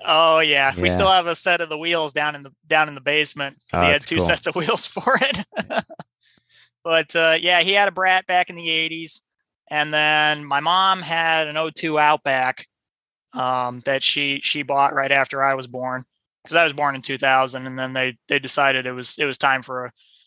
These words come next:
Speaker 1: for a new car. Now that there's a new kid in the, in the family, let's get a safe one. Let's get a good one. And she found that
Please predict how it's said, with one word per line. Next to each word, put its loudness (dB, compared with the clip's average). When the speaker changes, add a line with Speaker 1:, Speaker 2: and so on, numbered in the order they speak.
Speaker 1:
for 0
a -2
new -4
car. 4
Now 2
that 0
there's -4
a -8
new -6
kid 2
in 0
the, 0
in -2
the 0
family, 2
let's 2
get -2
a -2
safe 0
one. 0
Let's -6
get -2
a -4
good -2
one. 2
And -8
she -8
found 2
that 2